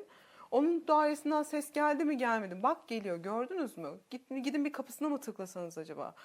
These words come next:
Komşu komşu diye ya WhatsApp'tan mı yazsanız? Ne yapsanız acaba? Camına yumurta mı atsanız?" derken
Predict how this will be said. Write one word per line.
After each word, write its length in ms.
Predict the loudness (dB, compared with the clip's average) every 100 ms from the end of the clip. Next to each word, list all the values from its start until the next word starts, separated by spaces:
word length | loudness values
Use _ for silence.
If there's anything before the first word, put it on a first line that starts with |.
| -20
Komşu 360 | 2 4 4 0
komşu 360 | 0 0 0 -2
diye 180 | 0 0 -2
ya 160 | -4 -2
WhatsApp'tan 680 | 0 -2 0 -2 0 -2 0
mı 100 | -2
yazsanız? 640 | -4 -6 -8 -8 -10 -8
Ne 60 | 2
yapsanız 460 | 2 2 -2 -4 -4
acaba? 400 | -4 -2 -4 -4
Camına 280 | -4 -2
yumurta 420 | -2 -2 -4 -6 -4
mı 160 | -4
atsanız?" 500 | -4 -6 -6 -6 -2
derken 460 | 0 0 -2 -4